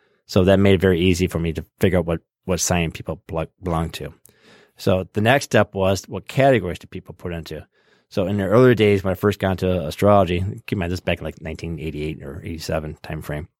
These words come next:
um, I have a really bad memory, but I found out that astrology follows these patterns. So, uh,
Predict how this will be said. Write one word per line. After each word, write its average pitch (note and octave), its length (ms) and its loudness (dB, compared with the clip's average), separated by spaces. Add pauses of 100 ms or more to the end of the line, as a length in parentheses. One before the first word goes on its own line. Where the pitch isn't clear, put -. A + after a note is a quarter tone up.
(680)
um, F#2+ 300 0 (460)
I B2+ 100 4
have A#2 120 2
a G2+ 60 0
really G2+ 140 2
bad F2 260 0
memory, G#2 500 2
but F#2 240 -4 (100)
I F#2+ 120 -6
found G2 240 0
out A#2 160 4
that F#2 120 -2
astrology E2+ 380 -6
follows D#2+ 320 -8
these G#2 140 -8
patterns. - 560 -6 (420)
So, G#2+ 540 2 (280)
uh, G2+ 300 0